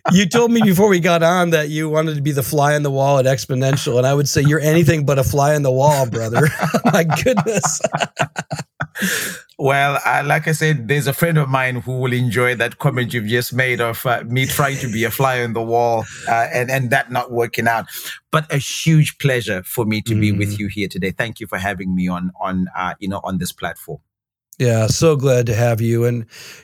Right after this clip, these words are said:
Speaker 1: you know, I, I am eager for people to get to know a bit more about your story. I, I think
Speaker 2: Mm.
Speaker 1: sometimes if we don't know the story of a person, it's hard for us to listen with the context,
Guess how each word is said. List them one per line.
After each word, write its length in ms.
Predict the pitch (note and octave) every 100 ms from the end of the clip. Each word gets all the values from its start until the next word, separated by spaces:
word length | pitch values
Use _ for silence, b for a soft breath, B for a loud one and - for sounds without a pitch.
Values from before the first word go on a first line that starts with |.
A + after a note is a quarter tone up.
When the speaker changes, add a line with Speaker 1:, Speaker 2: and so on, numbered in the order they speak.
| B
Speaker 1:
you 120 | D#3
know, 320 | E3 D#3+ D3+
I, 340 | - D#3+ D#3 C#3+ _ -
I 260 | E3 F3+
am 200 | G3 D#3
eager 360 | C#3+ D#3+ D3 C#3+
for 340 | - C#3 C3+ A#2+
people 340 | C#3+ - B2+
to 140 | B2
get 160 | A#2+ C3
to 80 | -
know 160 | C3 B2
a 40 |
bit 300 | A#2+ B2+ -
more 180 | C#3 C3+
about 220 | B2 A#2+
your 100 | G#2+
story. 680 | - - C#3+ C3 A#2+ G#2+ A2+
I, 100 | -
I 40 | B2+
think 300 | D3 B2 -
Speaker 2:
Mm. 280 | A#2+ G#2 F2+
Speaker 1:
sometimes 760 | - C3 D3 C3+ A#2+ - - - B _
if 60 | D3+
we 80 |
don't 200 | D3+ D3
know 120 | C#3+ C#3
the 120 | A#2+
story 400 | - D3 C#3 C3
of 60 |
a 60 | B2
person, 300 | - C3 D3
it's 100 | -
hard 220 | B2+ C3
for 100 | -
us 120 | B2+
to 100 | -
listen 500 | B2+ C#3+ C#3 C#3+ C3
with 180 | B2 A#2+
the 80 | -
context, 640 | - C#3 C#3+ - A#2 -